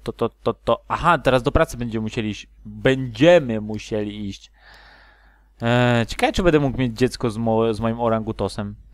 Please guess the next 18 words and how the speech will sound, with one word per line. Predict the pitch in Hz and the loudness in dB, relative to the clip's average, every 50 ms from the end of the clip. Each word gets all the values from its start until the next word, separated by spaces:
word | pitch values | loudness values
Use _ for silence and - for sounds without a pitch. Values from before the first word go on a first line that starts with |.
| - | -8
He, | - 127 | -4 -2
he, | 123 120 120 117 117 117 | -2 0 0 0 -2 -2
he, | 117 113 110 110 | -2 -4 -4 -4
he. | 113 110 104 | -6 -6 -6
To | - 120 | -2 -2
by | 120 120 | -2 -2
było | 107 104 117 113 110 - | 0 0 -2 -2 -2 -4
naprawdę | 120 110 - 117 113 107 101 101 | -6 -6 -2 -2 -2 -2 -2 -6
śmieszne | - - - 113 110 110 110 107 - - 113 107 | -8 -8 -10 -8 -6 -4 -4 -4 -4 -4 -4 -4
i | 107 | -6
głupie | 101 98 - 120 117 110 - - - 104 107 104 | -8 -6 -4 -2 -2 -2 -2 -4 -4 -2 -2 -2
do | 101 104 101 | -2 -4 -4
końca. | - 98 92 87 82 - - 87 - - - - - - - - - _ _ _ _ _ _ _ _ _ _ _ _ _ _ _ _ _ _ _ _ - - - - - - - - - - - - | -4 -6 -6 -6 -8 -14 -16 -16 -16 -18 -20 -20 -20 -20 -20 -20 -20 _ _ _ _ _ _ _ _ _ _ _ _ _ _ _ _ _ _ _ _ -20 -20 -20 -20 -20 -20 -20 -20 -20 -20 -20 -14
Tutaj | - - 135 135 | -8 -6 -6 -4
mogę | 131 127 110 127 | -4 -4 -4 -2
rozpalić | 123 120 - - 120 117 113 120 | -4 -4 -2 -2 -4 -2 -2 -4
ogień, | 117 104 110 101 | -6 -6 -8 -8
więc | 104 104 107 107 - - | -8 -8 -8 -10 -12 -16